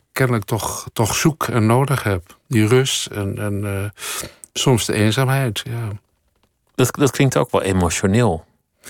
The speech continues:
Speaker 2: Dat je, dat je in tranen uitbarst om, om een vogel.
Speaker 1: Ja, bijna, hè, bijna, bijna.
Speaker 2: Bijna.
Speaker 1: Ja, maar ja, goed, dan is er waarschijnlijk iets gebeurd, eh, een vervelend telefoontje of wat dan ook. En dan, eh, dan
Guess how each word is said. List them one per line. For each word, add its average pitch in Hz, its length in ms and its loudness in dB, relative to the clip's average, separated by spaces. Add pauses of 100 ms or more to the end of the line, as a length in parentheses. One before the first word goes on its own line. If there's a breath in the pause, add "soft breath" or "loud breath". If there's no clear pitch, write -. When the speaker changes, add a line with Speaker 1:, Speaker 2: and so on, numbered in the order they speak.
(220 loud breath)
Speaker 2:
Dat 95 160 -4
je, 98 180 0
dat 92 160 2
je 101 100 0
in 92 60 2
tranen 92 400 0
uitbarst 90 480 0
om, 92 180 -2
om 95 300 -2
een 87 60 2
vogel. 95 360 2
Speaker 1:
Ja, 160 300 4
bijna, 135 520 0
hè, 101 120 -4
bijna, 123 540 0
bijna. 135 260 2
Speaker 2:
Bijna. 117 180 2
Speaker 1:
Ja, 156 360 2
maar 123 120 2
ja, 127 140 4
goed, 131 200 -4
dan 123 160 0
is 120 140 0
er 127 80 2
waarschijnlijk 117 500 -2
iets 117 260 -2
gebeurd, 120 580 2
eh, 113 60 -2
een 110 440 -4
vervelend 110 460 0
telefoontje 110 600 0
of 101 60 -4
wat 104 180 0
dan 104 160 -2
ook. 101 240 0
En 101 200 -2 (840 loud breath)
dan, 101 440 2
eh, 98 140 0
dan 98 440 -2